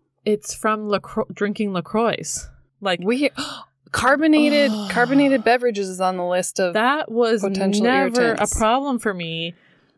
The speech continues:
Speaker 1: And I think I, like, had, I drank one pretty fast and then had, like, so much frequency. Like, I was peeing and it, like, kinda hurt a little bit to pee,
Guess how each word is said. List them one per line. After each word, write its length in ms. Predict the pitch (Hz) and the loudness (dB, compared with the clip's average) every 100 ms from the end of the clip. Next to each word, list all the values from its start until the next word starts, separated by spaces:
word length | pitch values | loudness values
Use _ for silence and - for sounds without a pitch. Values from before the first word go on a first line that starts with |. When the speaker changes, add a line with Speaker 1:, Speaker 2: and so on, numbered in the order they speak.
| _ - | _ -6
Speaker 1:
And 160 | 208 | -4
I 100 | 196 | -4
think 440 | 202 233 220 214 - _ _ _ _ - | -6 -6 -4 -6 -10 _ _ _ _ -8
I, 220 | 190 196 | -6 -4
like, 480 | 190 170 170 - _ _ _ _ - | -4 -6 -8 -14 _ _ _ _ -6
had, 300 | 196 180 180 _ - | -4 -4 -6 _ -6
I 80 | 185 | -6
drank 300 | 160 185 196 | -4 -6 -2
one 140 | 226 | -4
pretty 240 | 233 240 208 | -2 -2 -2
fast 720 | - 170 208 359 - - - - - | -2 -2 -2 -4 -10 -18 -18 -20 -12
and 120 | 202 | -8
then 140 | 196 190 | -4 -6
had, 280 | 175 190 | -4 -6
like, 200 | 180 165 - | -6 -8 -8
so 720 | - - - 214 208 220 220 | -12 -10 -6 -2 0 0 -2
much 240 | 196 185 | -4 -10
frequency. 920 | - 202 190 208 180 - 180 165 160 151 _ _ _ - | -4 -4 -2 -2 -4 -6 -6 -4 -6 -10 _ _ _ -12
Like, 120 | 185 | -6
I 140 | 165 202 | -4 -2
was 220 | 214 - | -4 -6
peeing 300 | 220 202 190 | -8 -6 -6
and 120 | 185 | -6
it, 80 | 196 | -4
like, 240 | 190 180 - | -4 -6 -8
kinda 380 | - 202 233 | -10 -4 -2
hurt 460 | 220 - - 190 254 | -4 -6 -4 0 0
a 60 | 185 | 0
little 240 | 170 160 | -2 -2
bit 240 | 156 147 | -2 -6
to 100 | - | -6
pee, 520 | 160 - 170 156 151 | -8 -6 -6 -4 -8